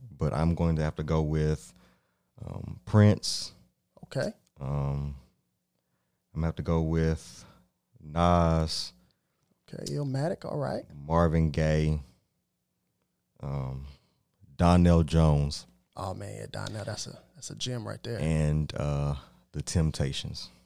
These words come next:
Speaker 2: Okay,
Speaker 1: So I'm
Speaker 2: okay.
Speaker 1: so covering a wide
Speaker 2: <laughs>
Speaker 1: spectrum of artists, you know,
Speaker 2: Oh, yeah,
Speaker 1: just
Speaker 2: oh, yeah.
Speaker 1: different influences. So, you know, growing up a,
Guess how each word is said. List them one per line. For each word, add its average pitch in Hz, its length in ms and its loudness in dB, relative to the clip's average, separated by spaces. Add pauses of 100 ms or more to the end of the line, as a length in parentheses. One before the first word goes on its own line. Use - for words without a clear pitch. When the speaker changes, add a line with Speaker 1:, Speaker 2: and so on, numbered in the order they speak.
(180)
Speaker 2:
Okay, - 220 -6
Speaker 1:
So 180 180 0
I'm 82 140 0
Speaker 2:
okay. - 100 0
Speaker 1:
so 80 300 0 (520)
covering 113 260 8
a 90 100 8
wide 92 300 8
Speaker 2:
<laughs> - 20 4
Speaker 1:
spectrum 85 480 6 (520)
of 80 100 -2
artists, 80 520 0
you 78 80 -8
know, 143 80 -2
Speaker 2:
Oh, 156 40 2
yeah, 156 180 2
Speaker 1:
just 127 140 2
Speaker 2:
oh, 131 60 2
yeah. - 100 0
Speaker 1:
different 117 300 6
influences. 87 600 0
So, 85 340 0 (540)
you 104 80 2
know, 95 420 4
growing 123 300 8
up 120 240 6
a, 95 200 0